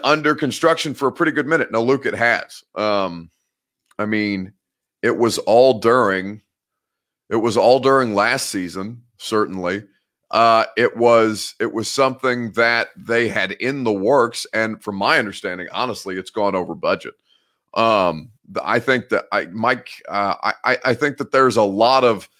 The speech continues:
there's a lot of things that won't be done until twenty twenty-two, which is unfortunate. Uh, my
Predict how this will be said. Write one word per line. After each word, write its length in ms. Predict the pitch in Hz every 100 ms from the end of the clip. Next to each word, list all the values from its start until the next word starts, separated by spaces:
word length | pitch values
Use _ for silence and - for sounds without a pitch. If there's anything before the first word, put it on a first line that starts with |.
| _ _
there's 200 | 120 117
a 40 |
lot 360 | 107 101 123 135
of 100 | 123
things 300 | 143 135 120
that 100 | 117
won't 240 | 101 113
be 80 | 127
done 220 | 107 117
until 240 | 113 95 101
twenty 320 | - 113 107
twenty-two, 640 | 95 104 90 - 123 104 -
which 180 | 90 95
is 100 | 85
unfortunate. 600 | 85 - 98 - - - _ _ _ -
Uh, 300 | 123 131 131
my 480 | 127 131 135 139 135